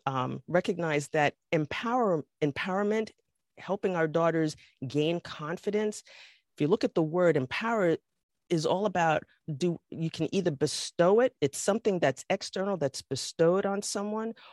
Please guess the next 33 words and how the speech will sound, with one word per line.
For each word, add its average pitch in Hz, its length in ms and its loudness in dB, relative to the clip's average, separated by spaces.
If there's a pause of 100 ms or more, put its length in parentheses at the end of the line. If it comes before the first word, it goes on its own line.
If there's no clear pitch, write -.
(120)
or 165 180 6
it's - 120 -6
something 175 360 -4
that's 131 320 -2
internal, 175 500 -2
that's 127 320 -6
taken. 135 500 -4 (600)
And 156 180 2
so 160 520 6
it's 147 240 -2
really 202 420 2
about 147 400 0
how 180 280 -2
is, 190 180 0 (240)
how 196 220 -4
we 190 220 2
as 185 140 0
moms 170 380 -2
can 151 200 -2
create 175 520 2
an 208 80 0
environment 165 640 0
where 160 260 4
we're 147 340 2
doing 156 340 -2
four 175 300 -2
things. - 460 -10 (440)
One, 180 440 2 (260)
we're 147 520 4
hearing 202 600 2 (120)
our 180 160 4
daughter. 190 420 2 (560)
Okay. 151 380 2